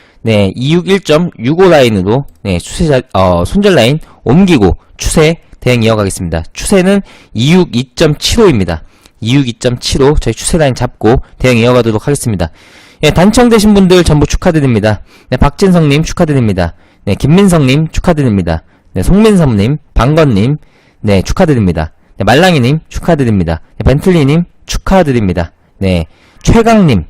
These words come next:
축하드립니다. 네, 어, 확실하게 저희 손절 잡고 그 다음에 추세,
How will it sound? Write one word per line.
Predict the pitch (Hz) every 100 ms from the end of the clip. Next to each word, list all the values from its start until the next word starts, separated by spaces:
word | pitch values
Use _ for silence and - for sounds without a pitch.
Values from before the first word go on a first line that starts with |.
| - _
축하드립니다. | - - 180 147 117 92 82 82 - _ _ _ _
네, | - 90 80 73 _ _ _ _ _ _
어, | - 135 135 135 135 131
확실하게 | - - 226 220 202
저희 | 165 160
손절 | 165 208 180 156 175 - -
잡고 | 143 - - 104 - - -
그 | 104
다음에 | 95 92 139 156
추세, | - - 160 143 160